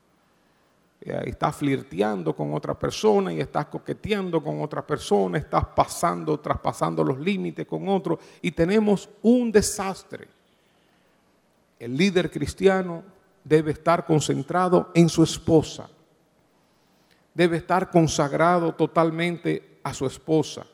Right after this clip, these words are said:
entregado a ella como Cristo se entregó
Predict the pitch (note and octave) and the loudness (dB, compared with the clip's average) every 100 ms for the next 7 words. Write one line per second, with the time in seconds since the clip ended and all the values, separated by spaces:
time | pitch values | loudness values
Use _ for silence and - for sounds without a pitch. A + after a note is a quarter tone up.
0 | _ _ _ _ _ _ _ _ _ _ | _ _ _ _ _ _ _ _ _ _
1 | _ D3+ D#3 D#3+ D3+ C#3+ F#3+ G3+ G3 - | _ 0 0 2 2 4 4 6 4 4
2 | E3 E3 F#3+ F#3+ E3+ E3 D3+ D3 F#3+ A3 | 2 6 6 6 0 0 -4 6 6 6
3 | - E3+ - D3+ C#3 C3+ C#3 D3+ C3 | 4 -2 -2 -2 -4 -8 0 0 0